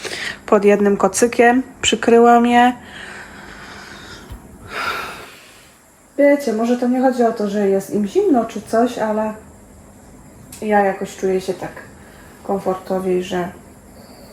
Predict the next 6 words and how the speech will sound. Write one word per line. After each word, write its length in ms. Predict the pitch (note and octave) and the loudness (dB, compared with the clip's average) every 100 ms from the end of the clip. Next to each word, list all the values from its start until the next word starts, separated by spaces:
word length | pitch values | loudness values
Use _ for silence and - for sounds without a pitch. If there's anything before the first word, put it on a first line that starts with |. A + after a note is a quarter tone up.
| - - - - - - - - | -20 -20 -20 -20 -20 -20 -20 -10
nic 220 | G3+ F3+ | -10 -6
im 100 | F#3+ | -8
się 160 | - F#3 | -6 -8
złego 340 | F#3 F#3 F3+ | -6 -6 -6
nie 160 | F#3+ G3+ | -6 -10
dzieje. 340 | A3 - G#3 | -10 -10 -10